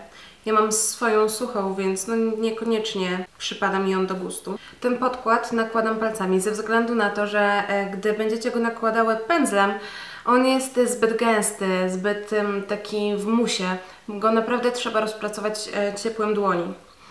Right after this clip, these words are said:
I to jest jeden z tych podkładów, do których naprawdę nie polecałabym pędzla.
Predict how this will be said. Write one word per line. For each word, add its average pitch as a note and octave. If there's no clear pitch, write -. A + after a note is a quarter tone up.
I A#3
to A3+
jest A3+
jeden A#3
z A3
tych A3+
podkładów, G#3
do G3+
których G3+
naprawdę G3+
nie A#3
polecałabym F3
pędzla. F3